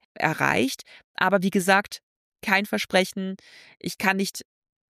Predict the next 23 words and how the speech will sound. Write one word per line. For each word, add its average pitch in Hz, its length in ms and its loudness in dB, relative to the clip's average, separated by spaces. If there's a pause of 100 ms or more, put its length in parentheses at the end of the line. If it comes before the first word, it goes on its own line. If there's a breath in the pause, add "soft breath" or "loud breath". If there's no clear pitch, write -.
ja, 175 300 6
ich - 160 -4
kann 208 220 2
dir 202 100 4
nicht 190 200 0 (140)
eine 90 340 2
Garantie 202 480 2
geben, 196 320 0 (280 loud breath)
aber 180 360 4 (180)
in 180 100 -2
meinem 170 440 0
Fall 170 320 4
und 170 220 0
in 165 180 -2
vielen 170 280 2
Fällen 165 260 0
unserer 165 280 0
Kunden 165 440 -2 (260 loud breath)
sind - 220 -2
alle 156 180 2
sehr 147 140 -4
zufrieden. 156 440 -8 (880 loud breath)
Dann 339 140 6